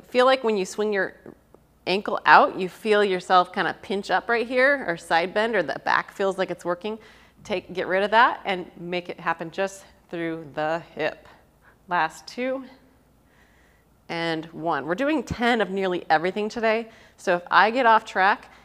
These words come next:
you make sure you count well for yourself or you might end up doing thirteen, <laughs> fourteen by accident. All right, next thing we're gonna do is just roll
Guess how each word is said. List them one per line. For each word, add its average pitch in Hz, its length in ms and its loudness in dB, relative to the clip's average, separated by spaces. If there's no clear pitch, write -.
you 202 120 -4
make 247 160 0
sure 247 160 -4
you 190 120 -6
count 196 320 -2
well 170 200 6
for 151 140 -10
yourself 143 420 -6
or 156 60 -8
you 156 80 -6
might 165 180 -2
end 170 100 -2
up 170 100 -8
doing 160 320 -8
thirteen, 156 600 -8
<laughs> - 160 -20
fourteen 160 600 -10
by 160 100 -8
accident. - 560 -10
All 190 60 0
right, 170 160 0
next 190 440 -2
thing 285 180 -2
we're 285 100 -2
gonna 311 180 -2
do 254 260 -2
is 208 220 -4
just 214 220 -10
roll 202 720 2